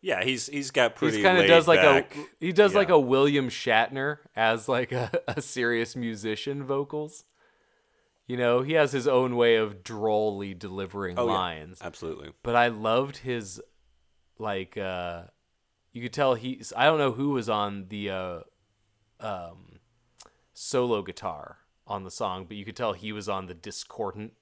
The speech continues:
Speaker 1: Mm-hmm.
Speaker 2: noise guitar.
Speaker 1: Mm-hmm.
Speaker 2: So I loved his drone, <laughs> drone take on, uh, This Magic Moment. I don't know why I didn't remember that from the other viewings of it. But maybe it was the sound system in the theater.
Speaker 1: Maybe.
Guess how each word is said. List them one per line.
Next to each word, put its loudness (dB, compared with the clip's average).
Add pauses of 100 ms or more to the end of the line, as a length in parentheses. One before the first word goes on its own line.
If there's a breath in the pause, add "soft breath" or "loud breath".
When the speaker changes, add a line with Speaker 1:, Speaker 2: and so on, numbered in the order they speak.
(160)
Speaker 1:
Mm-hmm. -12
Speaker 2:
noise 0
guitar. 0
Speaker 1:
Mm-hmm. -14
Speaker 2:
So -2
I 4
loved 2
his -4 (520)
drone, -6 (840)
<laughs> -2
drone 4
take -2
on, -2
uh, -2
This -8
Magic -4
Moment. -8 (300 soft breath)
I -4
don't -2
know -6
why -8
I -6
didn't -6
remember -6
that -12
from -16
the -14
other -10
viewings -14
of -20
it. -20 (460)
But -4
maybe 0
it 2
was -6
the -10
sound -6
system -12
in -14
the -18
theater. -14 (1000)
Speaker 1:
Maybe. -8